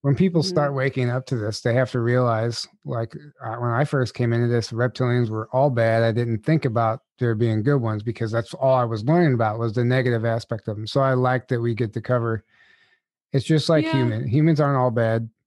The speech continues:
Speaker 1: Not, it, it's
Speaker 2: It
Speaker 1: just
Speaker 2: is. It's so, like, the races are so like that. I mean, I even think, you know, there's probably grays out there that aren't all, you know, service to self. I haven't met them yet, but <laughs> they, they probably <laughs> exist. Um,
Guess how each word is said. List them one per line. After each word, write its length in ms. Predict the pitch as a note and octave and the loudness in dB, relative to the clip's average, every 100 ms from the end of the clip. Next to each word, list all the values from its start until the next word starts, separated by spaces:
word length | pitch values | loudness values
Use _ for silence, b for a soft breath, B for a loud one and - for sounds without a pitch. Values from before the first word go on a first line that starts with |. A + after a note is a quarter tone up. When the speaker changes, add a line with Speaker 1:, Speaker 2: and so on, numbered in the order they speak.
| _ - | _ -4
Speaker 1:
Not, 260 | C#3+ C#3+ D3 | -2 -2 -4
it, 380 | D#3+ D3+ C#3 C3 | -10 -6 -4 -2
it's 220 | D#4+ D#4+ | -2 -2
Speaker 2:
It 80 | D#4+ | -2
Speaker 1:
just 160 | D#4+ | -2
Speaker 2:
is. 100 | D#4 | -6
It's 180 | D4+ - - | -8 -12 -6
so, 260 | D#4 E4 | 0 2
like, 220 | E4 C#4+ | 2 0
the 80 | C#4 | -2
races 500 | B3 C4+ E4 F4 C4+ | 0 0 0 -2 -2
are 140 | B3 A#3 | -2 -2
so 340 | - A3 A3 | -2 0 2
like 380 | A3+ F#3+ F3+ - | 2 2 0 -2
that. 240 | D3+ - | -2 0
I 20 | |
mean, 160 | G#3 A3 | 0 0
I 160 | A3+ C#4 | 0 0
even 260 | C4+ B3+ A#3 | 0 -2 -2
think, 320 | G#3+ G3+ - | -2 -4 -10
you 200 | - A#3 | -6 -2
know, 100 | G#3+ | 2
there's 160 | G3+ G#3 | 0 -2
probably 400 | - A3 C4 A3+ | 0 0 0 -2
grays 400 | F#3+ E3+ G#3 G3+ | 0 2 2 2
out 180 | F3+ F3+ | 0 0
there 280 | F3 F3 | 0 0
that 140 | F3+ E3 | 0 0
aren't 280 | E3 E3 - | 0 -2 -2
all, 380 | D#3+ E3 D#3+ - | -2 0 0 -2
you 100 | F3+ | -2
know, 140 | D#3+ D3+ | 0 0
service 420 | - F3+ D#3+ - | -2 -2 -2 -6
to 60 | F3+ | -6
self. 380 | - D3 D#3+ E3+ | -2 0 -2 -2
I 160 | F3 | -2
haven't 280 | F3+ F#3 F#3 | 0 0 -2
met 220 | E3 D3+ | -2 -4
them 180 | F3 F3 | -4 -4
yet, 180 | F#3 G3 | -4 -2
but 180 | E3 D#3 C4+ B | -2 -2 -8 B
<laughs> 280 | B B B | B B B
they, 80 | B3+ | 0
they 80 | B3 | 2
probably 560 | - A#3 A#3 A#3+ - | 2 2 0 -4 -2
<laughs> 0 | |
exist. 560 | B3 - - G3+ G3+ - E4 F4+ D#4 B | -2 -2 -2 -2 -4 -10 -6 -4 -4 B
Um, 320 | A3+ G3+ F3+ | -2 -2 -2